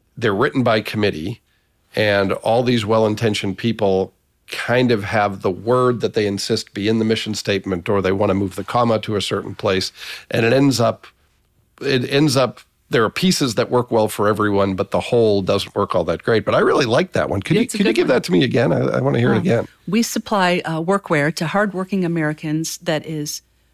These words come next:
Speaker 2: made right, made to work, and made affordable.
Speaker 1: All right. Well, that was a test and you got it right. So
Speaker 2: I
Speaker 1: there you
Speaker 2: think it's
Speaker 1: go.
Speaker 2: a good one.
Speaker 1: Yeah, no, that's, that's really good because it's, it's descriptive and
Speaker 2: Yeah.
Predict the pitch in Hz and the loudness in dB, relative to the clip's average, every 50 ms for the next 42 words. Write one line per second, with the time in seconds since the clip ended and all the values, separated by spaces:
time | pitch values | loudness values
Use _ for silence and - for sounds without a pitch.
0 | _ _ _ _ _ - 170 180 190 220 233 208 196 190 185 185 196 208 - - | _ _ _ _ _ 0 2 2 2 2 2 0 0 0 2 2 0 0 -2 -6
1 | - - - _ _ 196 185 185 180 190 180 175 165 _ - - 185 165 165 190 | -10 -14 -16 _ _ -2 0 2 2 0 -2 -4 -8 _ -6 -6 -4 -2 0 0
2 | 202 208 214 - - - _ - 170 160 160 156 160 165 175 - - 170 156 143 | 0 0 -2 -4 -10 -16 _ -4 0 0 2 0 0 -2 -4 -6 -4 -4 -4 -4
3 | 135 - - - - _ _ - 92 117 120 73 - - 117 120 117 101 98 110 | -6 -8 -12 -14 -16 _ _ -2 0 0 0 -2 -2 0 0 2 2 2 2 0
4 | 113 139 135 107 104 - - 143 123 - - 82 82 87 - 92 98 - 107 113 | 0 0 -2 -4 -4 -2 -2 -2 -2 -4 -6 -8 -8 -8 -8 -8 -6 -4 -4 -4
5 | 101 - - - 185 165 95 107 107 180 175 - 170 170 - 202 190 180 165 151 | -4 -4 -6 -8 -8 -8 -8 -8 -6 -6 -4 -4 -4 -4 -4 -4 -2 -2 -4 -4
6 | - - 151 151 170 113 101 123 151 143 143 156 - - - - 131 117 - - | -2 0 2 2 2 2 2 2 4 4 2 0 -2 -2 0 0 0 0 2 0
7 | 165 156 139 123 110 123 151 120 95 92 - - 123 107 - 131 120 110 101 120 | 2 2 2 2 2 2 2 2 0 -2 -2 -4 -2 0 0 0 0 2 0 0
8 | 110 98 - - - - - - 113 - - - - 110 - - - - 131 131 | -2 -2 -2 -4 -6 -6 -6 -6 -4 -4 -4 -4 -4 -4 -4 -4 -4 -2 -2 -2
9 | - - _ - - - - 67 - - - - 202 202 185 165 | -2 -2 _ -10 -10 -8 -10 -12 -12 -6 -2 0 0 2 0 0